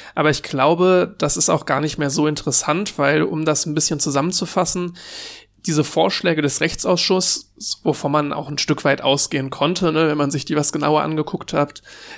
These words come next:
die wurden weitestgehend abgelehnt. Was auch abgelehnt wurde, was noch am ehesten zur Debatte stand, war die sogenannte Medienausnahme. Da ging's darum, dass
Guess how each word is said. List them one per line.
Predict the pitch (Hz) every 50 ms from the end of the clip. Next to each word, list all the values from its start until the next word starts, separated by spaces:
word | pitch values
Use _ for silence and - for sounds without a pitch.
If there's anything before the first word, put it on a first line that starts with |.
| - -
die | 156 131
wurden | 147 147 139 135
weitestgehend | 123 135 139 135 - - - 135 131 - -
abgelehnt. | 117 - - - - 131 123 120 117 117 139 - - - - - - - - - _ -
Was | - 156 143 -
auch | - 170 196 -
abgelehnt | 196 196 - - 196 180 185 190 190 175 175
wurde, | - 185 180 175 180 180 180 175 180 - -
was | 170 147 - -
noch | 160 147 139 - - _ _
am | - 143 143 147
ehesten | - 151 165 - - - 170
zur | - - 156
Debatte | 147 143 135 135 135 143 - 208 185
stand, | 165 - - - 156 160 160 160 - -
war | - 143 139
die | 135 165 147
sogenannte | 135 151 135 156 147 139 139 139 - 151
Medienausnahme. | 139 139 143 147 147 156 151 131 139 - 123 123 120 - - - 117 117 117 123 120 123 - - - - - - - -
Da | - 151
ging's | 131 135 147 143 147 139 - -
darum, | - 120 120 143 151 170 165 160 156 143
dass | - 143 131 - - - - - _